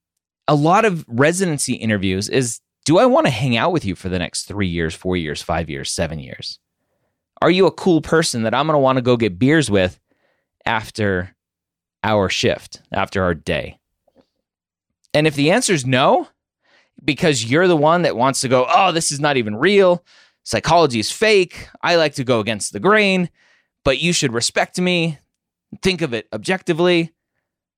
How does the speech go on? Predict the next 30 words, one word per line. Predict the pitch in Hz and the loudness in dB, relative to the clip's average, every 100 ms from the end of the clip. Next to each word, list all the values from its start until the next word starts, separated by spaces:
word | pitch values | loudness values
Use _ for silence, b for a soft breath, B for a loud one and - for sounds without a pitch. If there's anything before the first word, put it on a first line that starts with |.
| - | -2
right? | 180 | 0
What's | 185 226 - | 2 0 0
the | |
difference | 214 226 220 196 | 0 0 -2 -4
between | - 175 156 | -4 -2 0
that | 139 139 156 | 0 0 -2
and | 127 | -4
an | 120 | 0
anti-masker, | 127 139 107 95 82 - 87 | 0 0 -2 -2 -4 -6 -6
an | 87 | -2
anti-vaxxer, | 147 147 90 82 80 - 80 76 | -2 0 -2 -2 -4 -4 -4 -4
a | 80 | -6
flat | - 151 143 | -2 0 2
earther? | 131 139 90 64 - _ _ _ _ - | 0 0 -6 -12 -16 _ _ _ _ -4
Think | 294 277 | -2 0
about | 254 240 | 0 2
it | 226 | 2
objectively. | 220 180 - - 120 107 73 - _ _ _ _ _ _ _ _ _ | 2 0 -4 -4 -6 -4 -6 -12 _ _ _ _ _ _ _ _ _
And | - 165 | -2 0
unfortunately, | 160 - 262 285 196 156 | 0 2 2 2 -2 0
we've | 147 - | -2 -2
come | - 226 | -2 -2
to | - | -2
this | 143 123 | -4 -4
place | - - 190 202 | -6 0 0 0
in | 139 | -4
society | 120 113 - 202 254 175 104 90 - b b b - | -6 -6 -2 2 2 2 0 -2 -8 b b b -2
where | 139 156 156 147 - _ _ | 2 4 4 0 -6 _ _
there's | 175 170 151 | 0 0 -2
just | - 170 160 - | -2 -2 -2 -8